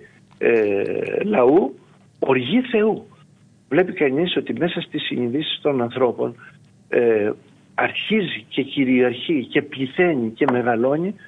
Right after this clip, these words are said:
αυτή η αίσθηση. Η αίσθηση ότι κάτι δεν πάει καλά. Δεν μπορείτε να μας κόβετε τις αυτονόητες, τα αυτονόητα δικαιώματά μας. Και σας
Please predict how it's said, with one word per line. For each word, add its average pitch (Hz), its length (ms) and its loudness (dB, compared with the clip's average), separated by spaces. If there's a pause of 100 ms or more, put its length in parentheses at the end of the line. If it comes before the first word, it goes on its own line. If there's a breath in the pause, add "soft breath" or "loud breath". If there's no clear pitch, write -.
(160 loud breath)
αυτή - 320 -8
η 208 80 0
αίσθηση. - 460 -4 (500)
Η 135 180 4
αίσθηση 175 480 2 (340 loud breath)
ότι - 260 -8
κάτι 175 300 -4
δεν 156 320 0
πάει 139 200 0
καλά. 120 320 -2 (320 loud breath)
Δεν 131 140 0
μπορείτε 139 300 -2
να 120 100 -4
μας 113 280 -4
κόβετε 165 540 2 (500 loud breath)
τις - 180 -2
αυτονόητες, 147 1120 2 (540 loud breath)
τα 131 120 2
αυτονόητα 180 880 2
δικαιώματά 143 680 2
μας. 90 260 -6
Και 233 100 0
σας - 180 -2